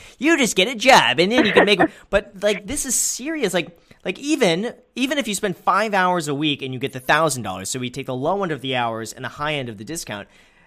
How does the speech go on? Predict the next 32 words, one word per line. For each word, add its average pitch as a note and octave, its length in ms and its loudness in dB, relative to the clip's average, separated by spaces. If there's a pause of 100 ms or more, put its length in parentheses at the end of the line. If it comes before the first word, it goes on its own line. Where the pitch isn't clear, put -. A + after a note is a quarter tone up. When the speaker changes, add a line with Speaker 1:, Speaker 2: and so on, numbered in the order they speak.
(140)
Speaker 1:
you're D#3 280 -2
making A3 340 -2
Speaker 2:
Yeah. G#3+ 120 0
Speaker 1:
anywhere E3 200 2
between D#3 320 -4
twenty G3 420 -4
dollars E3+ 360 2
an C#3+ 80 -2
hour A#2+ 280 2
on B2 140 -6
the A#2+ 80 -8
low E3+ 320 2
end G2+ 320 -8 (220)
to E3 100 -10
two G3+ 260 0
hundred F#3 680 0
dollars A#2+ 360 0
an A2 60 -8
hour G#2 300 -4
on G2+ 120 -10
the G#2 60 -8
high G#2 300 -6
end, D2+ 280 -12 (280)
even F3+ 220 -2
on E3 120 4
the C3+ 100 2
low B2+ 300 0
end. F#2 340 -10
Speaker 2:
Yeah. G3+ 320 4 (240)
Speaker 1:
That's - 320 -2
insane. C#3+ 760 -6
Speaker 2:
Yeah. G#3+ 140 6